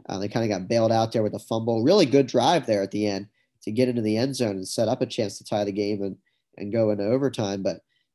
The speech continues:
um, you just can't have things like that happen. That was just a miserable start. Probably almost the worst thing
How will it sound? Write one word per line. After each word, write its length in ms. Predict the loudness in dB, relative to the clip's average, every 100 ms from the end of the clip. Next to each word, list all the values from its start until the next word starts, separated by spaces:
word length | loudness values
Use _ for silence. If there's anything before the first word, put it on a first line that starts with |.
| -10
um, 400 | -6 -6 -8 -12 _ _ _
you 140 | -6 -2
just 220 | -2 -4
can't 340 | 0 2 2
have 200 | 0 -2
things 220 | -2 -4
like 160 | -6 -8
that 120 | -8
happen. 360 | -8 -8 -8 -4
That 180 | -2 -2
was 160 | -4
just 220 | -6 -6
a 60 | -8
miserable 600 | -6 -2 0 0 0 -2
start. 420 | -6 -4 -4 -4
Probably 500 | -2 0 2 2 2 4
almost 440 | 4 4 2 2
the 180 | 6 6
worst 460 | 6 4 2 -4
thing 360 | -2 0 -2 -6